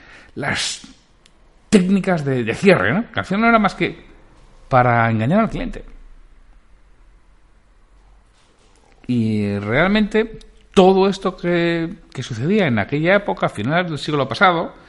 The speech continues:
la, el último cuarto del siglo pasado, lo que ha hecho es, ha hecho tanto daño a nuestra profesión.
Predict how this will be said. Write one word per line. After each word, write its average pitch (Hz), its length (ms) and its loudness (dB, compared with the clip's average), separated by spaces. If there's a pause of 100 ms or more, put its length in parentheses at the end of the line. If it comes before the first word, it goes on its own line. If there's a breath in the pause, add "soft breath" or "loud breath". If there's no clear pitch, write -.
(460 loud breath)
la, 92 120 -4
el 117 260 2
último 160 380 -2
cuarto 180 300 4
del 101 120 0
siglo 156 320 -2
pasado, 165 260 0
lo 139 140 0
que 131 120 -4
ha 139 40 2
hecho 165 220 -4
es, 165 260 -6
ha 131 80 -8
hecho 151 160 -4
tanto 143 320 4
daño 139 240 4
a 151 40 2
nuestra 113 260 -4
profesión. 80 400 -16